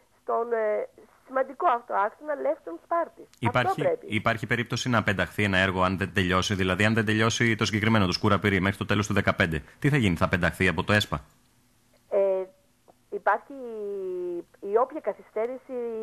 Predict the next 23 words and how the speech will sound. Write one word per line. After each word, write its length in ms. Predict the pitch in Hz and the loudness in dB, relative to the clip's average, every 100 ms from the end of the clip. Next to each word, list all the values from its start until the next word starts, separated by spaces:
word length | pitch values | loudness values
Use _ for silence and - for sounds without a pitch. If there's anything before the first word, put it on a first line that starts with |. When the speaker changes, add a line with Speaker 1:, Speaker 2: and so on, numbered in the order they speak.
| 208 | -6
Speaker 1:
δεν 200 | 196 247 | -2 -2
είναι 300 | 233 240 254 240 226 220 214 208 | -2 0 0 0 -2 -2 -2 -4
υπέρ 280 | 214 220 240 | -2 -2 -2
του 100 | 240 | 0
έργου. 400 | 180 156 - 151 _ _ | 0 0 -6 -14 _ _
Εμείς 240 | - 190 233 - | -6 -4 -4 -2
θέλουμε, 320 | 220 220 202 | -2 -2 -6
λοιπόν, 380 | 185 - 190 190 | -8 -2 -2 0
να 120 | 175 | -4
πιάσουμε 480 | - 196 214 190 160 | 0 -2 -2 -6 -6
αυτούς 240 | - 196 - | -6 -14 -14
τους 100 | - | -6
χρόνους, 500 | - 165 165 170 294 - _ _ _ _ _ - | 0 2 0 -2 -10 -12 _ _ _ _ _ -4
ε, 100 | 175 180 175 185 | 0 0 -2 -4
γιατί 500 | 190 180 196 175 165 | -4 -4 -8 -10 -6
το 80 | 190 | -2
επόμενο 580 | 170 170 233 240 202 170 | -2 0 -2 -2 0 2
εσπα, 420 | 165 165 - 330 403 | 2 -2 -6 -6 -4
έτσι 340 | - 196 - 202 | -4 -6 -6 -6
όπως, 300 | 185 185 175 - | -4 -6 -12 -6
ε, 520 | 160 156 151 151 156 | -4 0 0 -2 -4
γνωρίζουμε, 600 | 185 170 165 160 170 190 302 392 _ _ _ - | -2 -2 -2 -8 -10 -6 -6 -8 _ _ _ -6
δεν 140 | 208 | -4